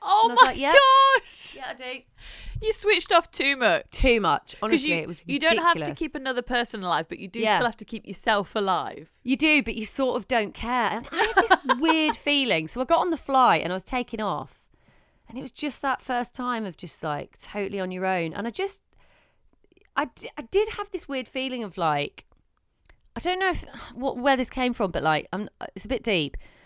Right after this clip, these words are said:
Speaker 2: just thought, I don't ca-, I'm not scared of, like, my death or anything anymore. I don't know what that is. I just felt like, as long as she's alive and she's okay, that's all that matters. Like, this plane could go down, but she's all right. She's with her dad. As long as I know she's okay, that's it. And it was a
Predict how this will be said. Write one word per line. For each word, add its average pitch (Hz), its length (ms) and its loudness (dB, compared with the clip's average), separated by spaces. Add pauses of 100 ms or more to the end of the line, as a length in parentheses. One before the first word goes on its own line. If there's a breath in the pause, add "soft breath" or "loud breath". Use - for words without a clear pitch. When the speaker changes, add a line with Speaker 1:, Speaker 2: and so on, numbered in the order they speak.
(160 soft breath)
Speaker 2:
just - 200 -2
thought, 262 200 4
I 220 60 4
don't 262 280 2
ca-, - 180 -8
I'm 233 120 0
not 262 180 0
scared 247 320 0
of, 190 200 -8
like, 160 500 -4
my 175 260 -4
death 175 500 -4
or 170 80 -8
anything 156 340 -10
anymore. 143 220 -10
I 240 40 -2
don't 392 180 -2
know 427 80 -4
what 415 160 -2
that 285 180 2
is. 214 520 -2
I 208 40 -8
just - 240 -6
felt 285 220 0
like, 220 380 0 (400 soft breath)
as 240 120 -6
long 320 160 0
as 320 80 -4
she's 277 280 -4
alive 240 280 0
and 214 80 -10
she's 220 200 -10
okay, 226 160 -6 (100)
that's 147 140 -8
all 156 80 -8
that 156 100 -10
matters. 151 400 -6
Like, 151 200 -8
this 214 120 -8
plane 254 260 -2
could 202 120 -16
go 220 160 -2
down, 185 280 -2
but 175 140 -10
she's 226 180 -8
all 208 80 -6
right. 160 200 -2
She's 175 160 -14
with 196 120 -6
her 196 60 -6
dad. 170 220 -2
As 165 80 -10
long 214 100 -4
as 220 80 -6
I 240 60 -2
know 220 120 -2
she's 254 280 -6
okay, 156 300 -6
that's 156 220 -8
it. 165 220 -4 (180 loud breath)
And - 80 -8
it - 20 -2
was 170 160 6
a 180 40 10